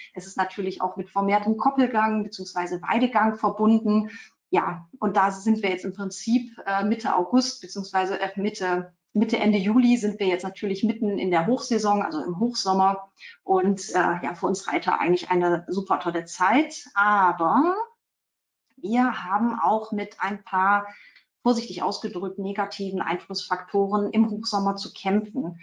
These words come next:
Viele werden jetzt mit dem Kopf nicken und wissen wahrscheinlich schon genau, wovon die, äh, Rede ist. Wir haben natürlich ein ganz anderes Klima, wie gerade schon angesprochen. Also auch wenn es auf der einen Seite sehr angenehm sein kann,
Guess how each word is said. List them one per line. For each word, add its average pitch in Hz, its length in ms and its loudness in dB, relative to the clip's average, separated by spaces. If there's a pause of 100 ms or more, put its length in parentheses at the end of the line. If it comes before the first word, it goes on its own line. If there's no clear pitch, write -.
(480)
Viele 262 420 4
werden 196 220 -2
jetzt - 560 -14 (120)
mit - 180 -8
dem - 100 -12
Kopf - 280 0
nicken 269 300 4
und 202 180 -4
wissen 202 220 -4
wahrscheinlich 202 420 -2
schon 214 160 -4
genau, 220 320 4
wovon 226 280 0
die, 214 160 0
äh, 185 260 -4 (400)
Rede 285 240 6
ist. 262 400 0 (380)
Wir 220 160 0
haben 233 240 4
natürlich 220 800 -2
ein 196 260 0
ganz 190 200 -2
anderes 196 340 -2
Klima, 214 360 2
wie 185 80 -4
gerade 185 280 -2
schon 185 220 -10
angesprochen. 175 800 -8
Also 190 300 0
auch - 200 2
wenn 220 120 0
es 220 100 -6
auf - 160 -6
der 185 140 2
einen 214 160 2
Seite 214 280 2
sehr 190 220 0
angenehm 220 420 6
sein 208 240 2
kann, 220 360 2